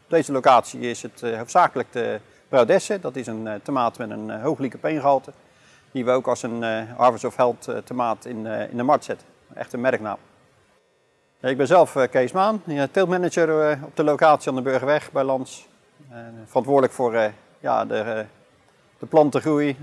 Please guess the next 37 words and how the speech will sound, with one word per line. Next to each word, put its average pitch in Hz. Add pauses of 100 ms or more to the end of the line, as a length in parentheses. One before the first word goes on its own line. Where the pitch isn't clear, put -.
klimaatsturing, 135 (260)
bemesting 123 (1040)
en 151
de 139
gewasbescherming. 143 (640)
Ja, 120
we 123
telen 160
Proudes 151
een 117
jaar 170
rond 180
en 139
we 143
willen 135
dat -
merk 156
ook 123
duidelijk 160
een 127
jaar 147
rond 123
kunnen 123
aanbieden 131
aan 120
onze 117
klanten. 165
Dus 139
daarom 127
hebben 120
we 123
ook 120
verschillende 147
kassen 190
met 156
dit 151
ras. 147